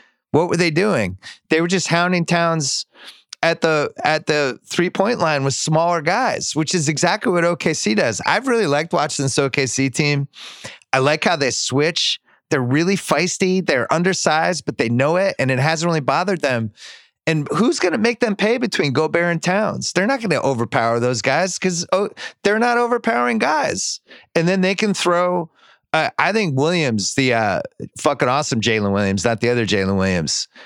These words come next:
he's been incredible. Giddey, like, they, they just patch it together. I think they're gonna play harder. And I think Minnesota is terribly coached. I really do. I, their half-court offense down the stretch and in O T in that Laker game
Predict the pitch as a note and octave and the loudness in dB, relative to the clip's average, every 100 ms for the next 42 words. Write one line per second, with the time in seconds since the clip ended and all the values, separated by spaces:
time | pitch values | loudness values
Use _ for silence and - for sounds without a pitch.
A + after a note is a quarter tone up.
0 | - - E3 G#3 F#3+ E3+ C#3 A2+ - G#2+ | -20 -2 2 2 0 0 0 0 0 0
1 | G#2 A2+ C3 C#3+ _ _ _ _ D#3+ F#3 | 0 0 -2 -6 _ _ _ _ 0 0
2 | G#3+ G#3+ D#3+ C#3 E3+ D#3+ - E3 D#3 G3 | 0 0 0 0 -2 -2 -2 -2 0 -4
3 | - F3 F3 - E3+ D3 C#3 D3+ D3+ C3 | -2 -2 0 -2 -6 -4 -2 0 0 0
4 | A#2 - _ _ - - D3+ F#3 G#3 F#3 | -2 -8 _ _ -8 -4 -2 -2 0 -2
5 | D#3 - E3+ E3 D3+ D#3 F3+ E3+ C#3+ E3+ | -2 0 0 2 0 0 0 0 0 0
6 | B3+ C4 G#3+ A3+ - G#3 G#3+ C3+ - - | 0 0 0 0 0 0 2 -2 -2 -2
7 | E3+ F3 B2+ A2+ C3 G#2+ - - - _ | 0 0 -2 0 -2 -2 -4 -6 -8 _
8 | _ _ _ _ D#3 A3 C4 G3 D#3 F#3+ | _ _ _ _ 0 2 2 2 0 2
9 | C#3 C3+ E3+ F#3 G#3+ E3+ F#3+ A3 - B3+ | 2 0 0 0 0 0 0 0 -2 -2
10 | G#3+ D#3+ G3+ F#3 C#3 G#2 - D3 E3 D#3+ | 0 0 0 -2 -2 -4 -2 0 0 -2
11 | B2+ - D#3+ D3 - C#3 B2+ A2+ D#3+ D3+ | -2 0 0 0 -2 0 0 2 0 0
12 | F3+ D3+ A#2+ B2+ D#3+ E3+ C3+ C3+ A#2 G2 | 0 2 0 2 0 -2 -2 0 0 -2